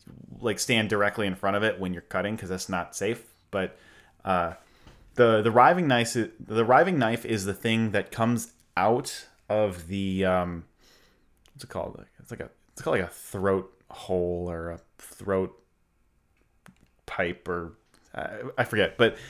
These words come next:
uh, it, it comes out behind the blade, and the point is that it stops you from,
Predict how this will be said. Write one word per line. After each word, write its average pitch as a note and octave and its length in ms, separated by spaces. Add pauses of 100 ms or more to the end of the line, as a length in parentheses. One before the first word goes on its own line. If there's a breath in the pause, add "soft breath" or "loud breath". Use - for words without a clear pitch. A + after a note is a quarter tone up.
(160 loud breath)
uh, A2+ 240
it, C3 200
it C3+ 60
comes E3 220
out D3 240
behind A2 760
the F#2+ 180
blade, F#2+ 400
and G#2+ 220
the G2+ 60
point C3+ 340
is A2+ 300
that F#2 260 (640 soft breath)
it A#2 180
stops A2+ 460
you C3+ 160
from, G#2+ 600